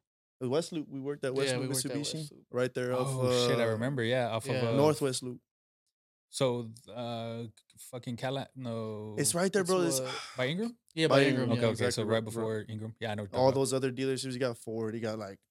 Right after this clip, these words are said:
Speaker 1: Nissan
Speaker 2: Yeah.
Speaker 1: across the street, across the
Speaker 2: Yeah,
Speaker 1: highway.
Speaker 2: those, like, big-ass fucking dealerships, and you got West Loop,
Speaker 1: Yeah, dude,
Speaker 2: little,
Speaker 1: West Loop,
Speaker 2: little-ass
Speaker 1: we were the
Speaker 2: building.
Speaker 1: smallest dealership
Speaker 3: Yeah.
Speaker 1: there, bro.
Speaker 2: You're like
Speaker 1: And
Speaker 2: a
Speaker 1: it's like
Speaker 2: fucking mom and pop compared to a fucking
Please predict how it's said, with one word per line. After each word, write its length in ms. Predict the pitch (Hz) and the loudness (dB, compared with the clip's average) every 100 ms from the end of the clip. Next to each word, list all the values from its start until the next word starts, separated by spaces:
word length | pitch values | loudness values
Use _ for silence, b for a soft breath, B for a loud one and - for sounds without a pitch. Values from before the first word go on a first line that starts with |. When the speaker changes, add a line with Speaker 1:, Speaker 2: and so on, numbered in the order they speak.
| - | -10
Speaker 1:
Nissan 460 | 123 120 120 139 135 | -4 -2 -2 -4 -6
Speaker 2:
Yeah. 80 | |
Speaker 1:
across 320 | 131 123 113 - | -4 -4 -2 -4
the 100 | 117 | -4
street, 380 | - - 120 120 | -6 -6 -8 -6
across 320 | 127 143 135 | -4 0 0
the 80 | 120 | 0
Speaker 2:
Yeah, 60 | 110 | 2
Speaker 1:
highway. 240 | 127 170 | 6 6
Speaker 2:
those, 340 | 165 160 147 139 | 8 6 4 0
like, 340 | 135 131 139 | -2 -4 -4
big-ass 460 | 151 151 147 143 139 | -2 2 2 2 0
fucking 300 | 156 151 151 | -6 -4 -4
dealerships, 460 | 143 139 143 143 | -2 -4 -4 -2
and 80 | 139 | 2
you 20 | |
got 180 | 139 120 | 2 2
West 300 | 120 120 - | 0 -4 -6
Loop, 100 | 131 | -2
Speaker 1:
Yeah, 100 | 143 | 0
dude, 60 | 135 | 2
Speaker 2:
little, 160 | 147 135 | 4 6
Speaker 1:
West 200 | 156 151 | 6 6
Loop, 60 | 147 | 6
Speaker 2:
little-ass 140 | 147 | 4
Speaker 1:
we 40 | 175 | 6
were 140 | 190 | 6
the 60 | 175 | 6
Speaker 2:
building. 180 | 143 135 | 4 2
Speaker 1:
smallest 360 | 151 170 160 139 | 2 4 2 0
dealership 360 | 156 156 - | 0 0 0
Speaker 3:
Yeah. 80 | 101 | -2
Speaker 1:
there, 180 | 117 131 | -2 -2
bro. 320 | 127 131 127 | -2 0 0
Speaker 2:
You're 80 | 123 | 2
like 80 | 185 | 6
Speaker 1:
And 100 | 170 | 6
Speaker 2:
a 20 | |
Speaker 1:
it's 80 | 160 | 6
like 140 | 175 165 | 4 6
Speaker 2:
fucking 180 | 151 | 4
mom 240 | 139 131 139 | 4 4 4
and 180 | 135 135 | 0 2
pop 240 | 131 135 | 0 0
compared 340 | 143 131 139 | -4 -6 -6
to 140 | 135 131 | -6 -8
a 60 | |
fucking 440 | 123 131 131 131 | -10 -12 -10 -12